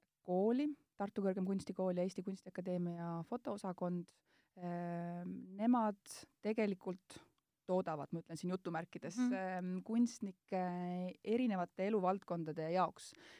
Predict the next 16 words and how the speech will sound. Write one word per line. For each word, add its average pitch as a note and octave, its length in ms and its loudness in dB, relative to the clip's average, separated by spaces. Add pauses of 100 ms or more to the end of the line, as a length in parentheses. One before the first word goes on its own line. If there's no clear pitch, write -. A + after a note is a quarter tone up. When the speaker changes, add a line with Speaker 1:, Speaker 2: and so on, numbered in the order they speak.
(140)
Speaker 1:
Nii B3 140 2
nagu A3 220 2
iga C#4+ 180 4
eriala F#3+ 520 4 (340)
kaotab, G3 440 0 (160)
äh, F3+ 340 2
ma F#3 160 0
arvan, F3+ 260 0
ka F3 220 0 (340)
fotograafia G3+ 680 0
või F3+ 100 0
fotokunstiõpe G3 1000 -2 (220)
nii F#3 680 -14 (100)
mõningaid G3+ 340 2
inimesi F#3 520 -2
erinevatele F3 720 -2